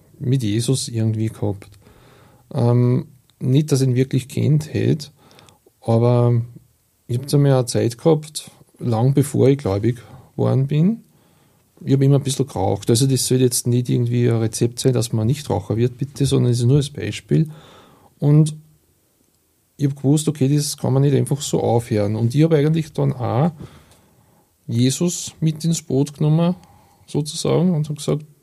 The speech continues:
„Bitte hilf mir, dass ich das aufhöre.“ Und das war eigentlich dann ganz eigenartig. Das hat funktioniert, aber warum?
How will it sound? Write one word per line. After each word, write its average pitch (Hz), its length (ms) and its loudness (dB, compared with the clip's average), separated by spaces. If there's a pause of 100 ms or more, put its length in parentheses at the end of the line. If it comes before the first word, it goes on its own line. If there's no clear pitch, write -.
„Bitte 143 300 -2
hilf 135 260 0
mir, 180 300 -2 (640)
dass 135 180 -2
ich 160 80 -6
das 175 180 -6
aufhöre.“ 113 560 -6 (720)
Und 127 640 0 (680)
das 131 160 -4
war 110 80 -2
eigentlich 160 500 -2
dann 151 260 -2
ganz 139 300 -4
eigenartig. 143 720 0 (840)
Das 139 140 -4
hat 139 160 2
funktioniert, 139 760 2
aber 113 220 2
warum? 120 540 2